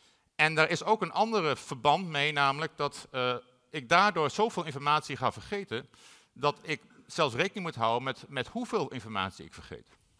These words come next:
Wat bedoel ik dus met informatie? Ehm, waarom zijn we trouwens, eh, bezig met informatie? We denken toch van, natuurkunde gaat over deeltjes, het gaat over krachten. Dat is de taal van de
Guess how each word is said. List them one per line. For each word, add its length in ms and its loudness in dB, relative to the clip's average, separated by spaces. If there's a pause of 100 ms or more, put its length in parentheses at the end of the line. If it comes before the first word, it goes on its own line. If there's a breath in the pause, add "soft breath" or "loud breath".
(440 soft breath)
Wat 180 4
bedoel 220 -2
ik 100 -6
dus 100 -10
met 160 -8
informatie? 640 -8 (1400 soft breath)
Ehm, 380 0 (460)
waarom 360 4
zijn 160 -2
we 80 -6
trouwens, 400 2
eh, 260 -14
bezig 460 0
met 180 -4
informatie? 600 -4
We 80 -10
denken 260 -4
toch 140 -6
van, 140 -2
natuurkunde 600 -8
gaat 220 -2
over 240 -6
deeltjes, 380 -4
het 100 -18
gaat 180 0
over 220 -12
krachten. 460 0 (840 soft breath)
Dat 260 4
is 100 0
de 180 -4
taal 400 8
van 260 -2
de 180 0